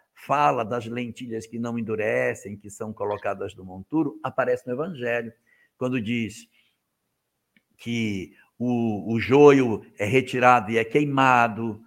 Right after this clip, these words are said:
quando fala que a figueira que não dá estéreo, ela tem que ser cortada e jogada no fogo. Então, existe muitas imagens nesse sentido. E a gente precisa entender que esses textos trazem um sentido parabólico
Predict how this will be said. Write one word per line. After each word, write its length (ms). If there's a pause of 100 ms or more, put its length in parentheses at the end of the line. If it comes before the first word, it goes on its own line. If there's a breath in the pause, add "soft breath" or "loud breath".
(280 soft breath)
quando 220
fala 400
que 520 (160 loud breath)
a 160
figueira 600
que 160
não 220
dá 440
estéreo, 540
ela 140
tem 180
que 80
ser 140
cortada 560
e 40
jogada 460
no 140
fogo. 800 (320 soft breath)
Então, 240
existe 760 (220 soft breath)
muitas 480
imagens 840
nesse 300
sentido. 480 (520)
E 140
a 40
gente 260
precisa 420
entender 540
que 140
esses 260
textos 460
trazem 560
um 80
sentido 500
parabólico 880